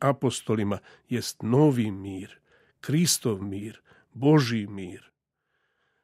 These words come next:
To je mir koji Isusu omogućuje da ostane miran usred podmuklih napada, usred otpada učenika, usprkos izdaji i muci.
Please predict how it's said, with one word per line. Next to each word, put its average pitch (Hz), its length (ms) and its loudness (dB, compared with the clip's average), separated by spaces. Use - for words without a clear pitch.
To 165 140 2
je 175 80 8
mir 175 360 8
koji 165 440 4
Isusu 170 600 2
omogućuje 147 800 4
da 139 120 4
ostane 147 460 4
miran 147 440 4
usred 139 420 0
podmuklih 139 720 0
napada, 117 680 -2
usred 147 440 2
otpada 135 580 2
učenika, 101 800 -4
usprkos 165 960 2
izdaji 107 760 0
i 113 140 -6
muci. - 640 0